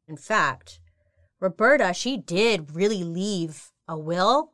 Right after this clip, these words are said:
It was typed up, not written. And she really did leave everything to Robert in her actual will. Now, I don't know why he was faking a will. I think we're gonna find out.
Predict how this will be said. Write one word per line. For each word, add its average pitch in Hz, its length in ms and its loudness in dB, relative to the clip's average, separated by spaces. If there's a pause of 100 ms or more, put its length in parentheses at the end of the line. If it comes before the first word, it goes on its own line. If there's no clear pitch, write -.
It 180 60 -12
was 165 160 -8
typed 208 400 -2
up, 151 200 -8
not 170 240 -4
written. 160 460 -10
And 180 180 -4
she 185 240 -6
really 202 280 -2
did 208 260 0
leave 165 320 -6
everything 170 520 -6
to 185 260 -8
Robert 160 480 -2
in 175 140 -10
her 165 260 -8
actual 165 580 -6
will. 180 500 -2 (520)
Now, 175 120 4
I 262 60 8
don't 262 140 4
know 214 160 4
why 180 240 4
he 175 100 -6
was 151 160 -12
faking 196 400 -4
a 156 80 -10
will. 156 440 -10 (460)
I 151 120 -10
think 196 200 -6
we're 143 100 -12
gonna 160 220 -8
find 156 320 -8
out. - 260 -10